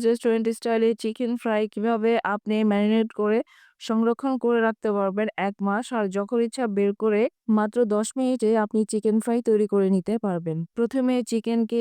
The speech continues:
ভালো করে ধুয়ে পানি ঝরিয়ে নিয়েছি। এখন এখানে অ্যাড করে দিব এক চা চামচ আদা বাটা আর এক চা চামচ রসুন বাটা, পরিমাণ মতো লবণ, এক চা চামচ মরিচের গুঁড়ো,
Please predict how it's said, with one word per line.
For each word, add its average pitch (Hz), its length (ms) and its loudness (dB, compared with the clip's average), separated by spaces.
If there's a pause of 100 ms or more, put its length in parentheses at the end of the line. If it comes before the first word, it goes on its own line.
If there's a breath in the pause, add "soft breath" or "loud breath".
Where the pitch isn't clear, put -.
ভালো 214 280 0
করে 226 260 0
ধুয়ে 208 320 2
পানি 208 280 0
ঝরিয়ে 226 400 2
নিয়েছি। 226 440 0 (420 loud breath)
এখন 254 300 -4
এখানে 247 440 0
অ্যাড 208 300 0
করে 208 280 2
দিব 202 220 0 (200)
এক 214 180 -4
চা 214 140 -4
চামচ 202 340 -2 (200)
আদা 208 180 -2
বাটা 247 340 -2 (120)
আর 196 160 -4
এক 190 140 -6
চা 202 120 -6
চামচ 202 400 -2
রসুন 196 420 -2
বাটা, 180 260 -4 (140)
পরিমাণ 247 380 2 (120)
মতো 226 260 0 (200)
লবণ, 202 420 0 (160)
এক 202 200 -4
চা 240 140 0
চামচ 233 420 0 (100)
মরিচের 214 560 2
গুঁড়ো, 214 260 2